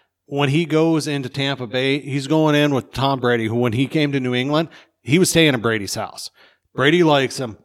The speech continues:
They're boys, okay? If he doesn't fit into the system, God, Brady don't have a whole lot of time left.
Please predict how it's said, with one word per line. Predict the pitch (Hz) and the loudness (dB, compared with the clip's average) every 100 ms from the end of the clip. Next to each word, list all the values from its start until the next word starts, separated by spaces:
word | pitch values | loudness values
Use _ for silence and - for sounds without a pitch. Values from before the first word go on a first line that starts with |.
| _ | _
They're | 131 139 123 - _ - | -4 -2 -4 -8 _ -2
boys, | 156 160 135 113 110 | 4 4 4 0 -8
okay? | - 131 135 - - - _ | -2 0 0 -2 -20 -20 _
If | - 139 | -4 -4
he | 135 175 | -2 4
doesn't | 208 165 165 113 | 4 4 0 -2
fit | 160 156 | 0 2
into | 147 151 | 0 -2
the | 120 | -4
system, | - 143 139 156 143 - _ _ _ _ | -4 -4 -4 -8 -10 -16 _ _ _ _
God, | 139 135 110 | -4 -4 -4
Brady | 113 170 254 | 0 2 2
don't | 208 147 | 0 2
have | 165 | 2
a | 143 | 2
whole | 151 | 2
lot | 143 110 | 2 0
of | |
time | 110 127 104 | -4 -8 -8
left. | 107 92 - | -10 -12 -18